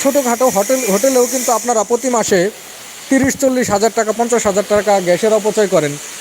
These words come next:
তারা কিন্তু আমাদের এই পনেরো ইঞ্চি একটা সাইজের চুলা ব্যবহারে সারা মাসে আপনার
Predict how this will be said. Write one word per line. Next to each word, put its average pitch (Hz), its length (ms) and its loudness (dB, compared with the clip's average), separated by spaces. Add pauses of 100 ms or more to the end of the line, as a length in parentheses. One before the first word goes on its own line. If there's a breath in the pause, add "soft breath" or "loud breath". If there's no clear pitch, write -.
(200)
তারা 202 220 0
কিন্তু 240 260 -2
আমাদের 226 380 0
এই 214 160 2
পনেরো 240 260 2
ইঞ্চি 220 180 -2
একটা 226 220 0
সাইজের 214 360 0
চুলা 226 220 2
ব্যবহারে 214 640 0 (220)
সারা 240 280 0
মাসে 233 200 0
আপনার 247 240 0